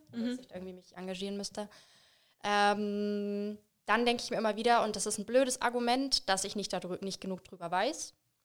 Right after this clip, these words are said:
Speaker 2: Mhm.
Speaker 1: Also das ist mir auch, geht mir auch auf den politischen Diskussionen, die ich mir anhöre oder mit Leuten
Speaker 2: Mhm.
Speaker 1: führe, dass ich mir immer denke, so, „Oh Gott, ich weiß jetzt aber nicht genug darüber. Ich kann
Speaker 2: Mhm.
Speaker 1: jetzt gar keine Meinung äußern.“
Speaker 2: Mhm.
Speaker 1: Und das ist ein Thema, was ich schwer f-, also für mich schwer finde,
Speaker 2: Mhm.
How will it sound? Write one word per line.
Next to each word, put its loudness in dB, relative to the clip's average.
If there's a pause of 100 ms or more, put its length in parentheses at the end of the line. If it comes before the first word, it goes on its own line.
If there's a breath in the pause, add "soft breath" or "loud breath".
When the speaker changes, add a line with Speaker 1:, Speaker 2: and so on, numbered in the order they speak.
(260)
Speaker 2:
Mhm. -16 (140)
Speaker 1:
Also -8
das -2
ist -4
mir 0
auch, -6
geht -12
mir -4
auch -6
auf -6
den -14
politischen -12
Diskussionen, 0
die -8
ich -8
mir 2
anhöre 0
oder 0
mit -6
Leuten 4
Speaker 2:
Mhm. -8
Speaker 1:
führe, -2 (240 loud breath)
dass -10
ich -4
mir -2
immer -2
denke, -4
so, -4
„Oh -6
Gott, -2
ich -10
weiß -2
jetzt -8
aber -4
nicht -8
genug -4
darüber. -6
Ich -10
kann 0
Speaker 2:
Mhm. -2
Speaker 1:
jetzt -14
gar -6
keine -8 (160)
Meinung -8
äußern.“ -2 (180)
Speaker 2:
Mhm. -16
Speaker 1:
Und -4
das 4
ist 0
ein -4
Thema, -2
was -6
ich -2
schwer 2
f-, -8
also 2
für -2
mich 4
schwer 2
finde, -4
Speaker 2:
Mhm. -12